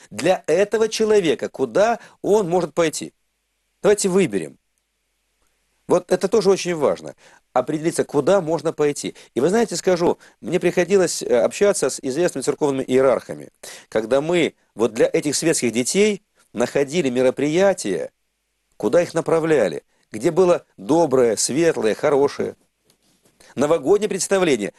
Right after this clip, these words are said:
но это были светские дети, которые начинают процесс воцерковления своего. Все обрубить?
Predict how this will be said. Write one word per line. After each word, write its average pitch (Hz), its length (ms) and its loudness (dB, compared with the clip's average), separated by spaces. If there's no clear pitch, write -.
но 131 200 -2
это 175 180 2
были 196 160 4
светские 190 680 0
дети, 92 500 -10
которые 196 400 4
начинают 185 760 0
процесс - 340 -4
воцерковления 160 800 0
своего. 78 520 -10
Все - 220 4
обрубить? 190 420 -2